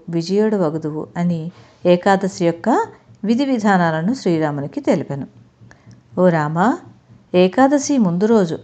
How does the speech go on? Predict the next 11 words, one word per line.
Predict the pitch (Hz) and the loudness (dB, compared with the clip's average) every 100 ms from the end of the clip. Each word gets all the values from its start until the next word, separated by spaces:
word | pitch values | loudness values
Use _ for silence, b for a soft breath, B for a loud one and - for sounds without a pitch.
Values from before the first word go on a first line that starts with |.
| - | -6
అనగా | 170 196 190 147 151 | -4 0 0 0 0
దశమి | 165 - 254 | -2 2 2
రోజున | 262 247 226 180 151 180 b b _ | 4 2 0 -2 -4 -8 b b _
బంగారం, | 180 185 190 202 202 202 196 - | 2 2 4 2 2 -2 -8 -4
వెండి, | 170 165 165 170 - - | -2 -2 -4 -6 -8 -2
రాగి | 175 170 175 180 175 - | 2 4 2 -2 -4 -2
లేదా | 220 240 294 | 0 4 4
మట్టి | 233 175 - 277 | 4 0 -2 -4
కుండలో | 277 262 254 233 160 B B _ - | 0 2 4 4 2 B B _ -10
నీటిని | 156 165 202 240 214 | -4 -2 -2 0 0
నింపి | 160 151 147 233 403 - | 0 -4 -2 0 0 -2